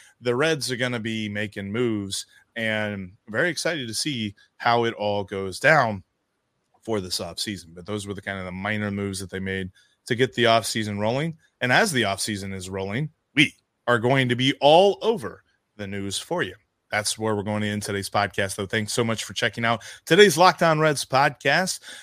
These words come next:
And thanks, as always, for making us your first listen every day.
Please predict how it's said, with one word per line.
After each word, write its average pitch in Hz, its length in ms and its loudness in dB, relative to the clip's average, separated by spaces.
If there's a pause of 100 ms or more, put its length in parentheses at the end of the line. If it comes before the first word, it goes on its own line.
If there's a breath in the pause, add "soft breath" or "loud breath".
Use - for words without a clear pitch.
And 120 160 0
thanks, 123 260 0
as 110 80 -4
always, 120 220 2
for - 80 -6
making 113 260 -2
us 113 180 -4
your 104 100 -12
first - 300 -4
listen 110 440 -4
every 156 280 2
day. 151 300 0